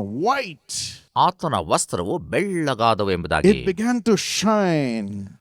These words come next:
Speaker 2: ಅದು ಬೆಳ್ಳಗೆ ಹೊಳೆಯುತ್ತಿತ್ತು.
Speaker 1: It began to shine as bright white.
Speaker 2: ಅದು ಮಹಾ ಬೆಳ್ಳಗೆ ಆ ವಸ್ತ್ರ ಹೊಳೆಯುತ್ತಾ ಇತ್ತು.
Speaker 1: In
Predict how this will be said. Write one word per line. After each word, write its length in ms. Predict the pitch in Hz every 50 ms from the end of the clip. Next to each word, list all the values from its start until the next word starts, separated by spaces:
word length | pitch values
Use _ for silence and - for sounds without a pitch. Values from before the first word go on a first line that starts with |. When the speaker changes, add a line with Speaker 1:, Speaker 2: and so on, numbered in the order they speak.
| _ _ _ _ _ - 139 156
Speaker 2:
ಅದು 160 | 131 98 120 143 113 87 107
ಬೆಳ್ಳಗೆ 380 | 120 151 160 135 123 120 160 160 -
ಹೊಳೆಯುತ್ತಿತ್ತು. 680 | - 95 107 135 175 190 185 - 185 170 - - 156 151 139 117 98 82 185
Speaker 1:
It 80 | 185 165 202
began 260 | 196 226 233 240 233 180 226
to 60 | 208
shine 720 | - - - - - 233 254 285 277 262 254 240 220 208 185 170
as 100 | 135 110 120 113 107 -
bright 600 | 160 190 226 240 233 240 226 214 202 190 - - 120 123 127 165
white. 540 | 185 175 120 117 117 101 98 95 - - - - - - - _ _ _ _ _ - 120
Speaker 2:
ಅದು 180 | 135 104 107 135 147 117 - - _ _ - 92 92
ಮಹಾ 280 | 90 76 76 101 101 104 113 147 175 202 202 127 95
ಬೆಳ್ಳಗೆ 360 | 120 127 120 101 92 78 104 127 127 120
ಆ 20 | 95 85
ವಸ್ತ್ರ 340 | 104 - - - 98 107 160 - -
ಹೊಳೆಯುತ್ತಾ 500 | 95 92 104 101 90 - - 76 69 67 69 76 110 170 175
ಇತ್ತು. 240 | - - - 151 139 113 92 80 151
Speaker 1:
In 80 | 156